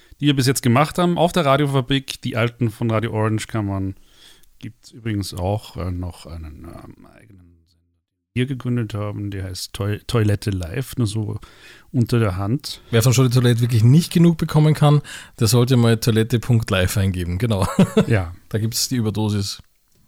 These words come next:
Speaker 1: Überdosis Anarchie.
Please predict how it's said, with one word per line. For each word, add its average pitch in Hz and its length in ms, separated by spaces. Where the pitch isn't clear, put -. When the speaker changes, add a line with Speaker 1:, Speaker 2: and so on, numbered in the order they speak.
Speaker 1:
Überdosis 85 1120
Anarchie. 101 640